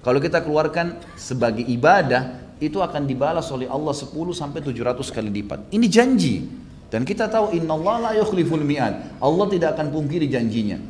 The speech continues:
"Wa man asdaqu minallahi qila." Siapa yang lebih jujur daripada Allah dalam pernyataannya? Nggak ada. Ini janji. Ini ciri khasnya sahabat. Tahu betul janjinya Allah. Tahu betul apa yang disampaikan Nabi sallallahu alaihi wasallam benar. Nggak mungkin salah.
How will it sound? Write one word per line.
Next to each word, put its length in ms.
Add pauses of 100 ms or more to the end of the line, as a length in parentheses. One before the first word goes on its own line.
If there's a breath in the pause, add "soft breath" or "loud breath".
"Wa 80
man 320
asdaqu 400
minallahi 560
qila." 320 (320 loud breath)
Siapa 320
yang 80
lebih 160
jujur 240
daripada 320
Allah 240
dalam 240
pernyataannya? 640
Nggak 160 (160)
ada. 80 (560)
Ini 80
janji. 300 (260 loud breath)
Ini 160
ciri 240
khasnya 320
sahabat. 720
Tahu 320
betul 400
janjinya 480
Allah. 400 (240 loud breath)
Tahu 240
betul 320
apa 160
yang 80
disampaikan 400
Nabi 240
sallallahu 160
alaihi 80
wasallam 160
benar. 320
Nggak 160
mungkin 320
salah. 400